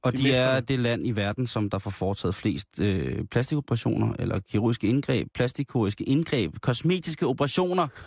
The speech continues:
Speaker 1: per
Speaker 2: <laughs>
Speaker 1: indbygger. Sådan
Speaker 2: Okay.
Speaker 1: skulle det lyde, ikke?
Speaker 2: Ja, tak, tak.
Speaker 1: Yes. Og, øh, nu, øh, er der altså, øh, en, øh, et indgreb,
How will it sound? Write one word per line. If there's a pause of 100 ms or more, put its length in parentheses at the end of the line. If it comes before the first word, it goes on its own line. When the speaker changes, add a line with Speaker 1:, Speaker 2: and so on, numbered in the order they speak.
Speaker 1:
per
Speaker 2:
<laughs>
Speaker 1:
indbygger.
Sådan
Speaker 2:
Okay.
Speaker 1:
skulle
det
lyde,
ikke?
Speaker 2:
Ja,
tak, (140)
tak.
Speaker 1:
Yes. (400)
Og,
øh,
nu, (140)
øh,
er
der
altså, (100)
øh,
en,
øh, (1900)
et
indgreb,